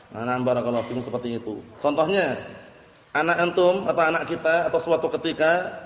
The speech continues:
anak kita main-main di rumah lah, di depan rumah. Main bola.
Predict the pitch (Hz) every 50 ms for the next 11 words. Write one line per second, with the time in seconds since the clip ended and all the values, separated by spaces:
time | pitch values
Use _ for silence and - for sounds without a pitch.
0 | - - - 143 156 170 160 151 127 165 - 175 170 165 160 165 160 160 160 170
1 | 156 156 147 147 143 143 147 135 127 113 101 - - - - 120 120 120 120 117
2 | 113 - 120 120 131 127 120 135 131 135 135 123 123 - - - - - - -
3 | - - _ _ _ - 110 123 131 131 120 123 131 139 139 135 123 113 107 104
4 | - - -